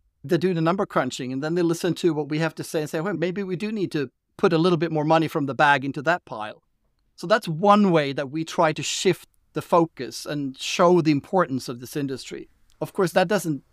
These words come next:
show until twenty years down the line when people have gone through the educations. But we try to run that race because we want the industry to be able to do what they do best, is to build cool games and get them out into the market. That's one example. Another one is exports.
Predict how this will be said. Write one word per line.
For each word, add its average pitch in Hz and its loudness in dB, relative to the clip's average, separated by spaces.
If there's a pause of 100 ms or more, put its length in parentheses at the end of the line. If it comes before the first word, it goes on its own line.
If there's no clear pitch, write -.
(160)
show 147 4 (140)
until 147 -2
twenty 151 -4
years 147 -6
down 143 0
the 139 -4
line 147 0
when 123 -6
people 160 -4
have 123 -10
gone 143 -4
through 147 -8
the 135 -6
educations. 131 -4 (440)
But 151 0
we 185 -6
try 185 4
to 165 -4
run 170 2
that 143 2
race 135 -6
because 135 -4 (680)
we 151 0
want 147 2
the 160 -2
industry 151 -4
to 135 -10
be 143 -6
able 147 -4
to - -8
do 156 -2
what 135 -6
they 165 2
do 143 -2
best, 127 0
is 127 -10
to 143 -6
build 135 -8
cool 165 0
games 143 -4
and 123 -8
get 156 -4
them 147 -6
out 139 -2
into 139 -10
the 139 -6
market. 123 -6
That's 180 -2
one 151 0
example. 131 -8
Another 143 -4
one 143 -4
is - -12
exports. 123 -14